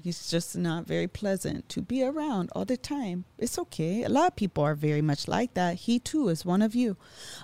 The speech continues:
Um, so <laughs> we are,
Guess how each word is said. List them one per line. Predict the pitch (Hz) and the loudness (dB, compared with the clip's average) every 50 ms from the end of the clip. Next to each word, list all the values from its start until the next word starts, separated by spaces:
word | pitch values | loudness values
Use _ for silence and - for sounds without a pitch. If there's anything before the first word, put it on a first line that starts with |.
| - _ - | -8 _ 6
Um, | 208 208 196 185 180 170 160 156 160 156 - - - | 6 6 6 6 4 4 4 2 0 -2 -8 -6 -4
so | 165 - - 208 202 196 190 190 190 - - - | -2 2 4 4 6 6 6 4 4 2 -2 -8
<laughs> | - - - | -12 -6 -4
we | 185 220 214 220 226 220 - - | -2 -2 -2 0 -2 -2 0 2
are, | 196 196 190 185 180 180 180 170 175 175 | 2 2 4 2 2 2 2 2 0 0